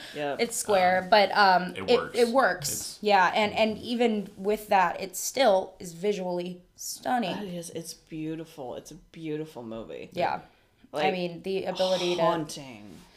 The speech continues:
Speaker 2: to capture
Speaker 3: Mm.
Speaker 2: what they did.
Speaker 1: Yeah.
Speaker 2: And, and especially in black and white, because black and white can really dull out a lot of, um, a lot of features. You know what I
Speaker 1: Mm-hmm.
Speaker 2: mean? It,
Speaker 3: Yeah.
Speaker 2: it's,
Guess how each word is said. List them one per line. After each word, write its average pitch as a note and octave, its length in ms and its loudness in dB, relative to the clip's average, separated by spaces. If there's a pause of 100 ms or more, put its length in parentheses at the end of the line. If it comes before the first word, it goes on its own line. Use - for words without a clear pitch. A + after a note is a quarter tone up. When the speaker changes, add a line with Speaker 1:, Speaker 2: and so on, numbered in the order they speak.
(460)
Speaker 2:
to G#3+ 140 -4
capture F3+ 960 2 (600)
Speaker 3:
Mm. A#3+ 120 -4
Speaker 2:
what A3 200 6
they F#3 140 4
did. D3+ 340 2 (280)
Speaker 1:
Yeah. E3+ 220 -6
Speaker 2:
And, G3+ 200 0
and G3+ 160 2
especially C4 460 2
in G#3 80 0
black F3+ 220 4
and F3 80 -6
white, D#3 160 0
because G#3 180 -6
black F#3+ 200 4
and G#3+ 100 -2
white F#3 120 0
can G3+ 120 -6
really F3+ 220 -2
dull F3 220 4
out E3+ 240 6
a F3+ 80 2
lot F3 320 2
of, E3 340 2
um, E3 480 -6 (300)
a - 80 -4
lot D3+ 180 0
of D3 100 -6
features. - 720 -8
You F3+ 120 -8
know F#3+ 120 -6
what F#3 60 -2
I F3+ 40 -2
Speaker 1:
Mm-hmm. F3 60 -4
Speaker 2:
mean? F3 200 -6
It, E3+ 80 -4
Speaker 3:
Yeah. F3+ 80 -2
Speaker 2:
it's, - 340 -8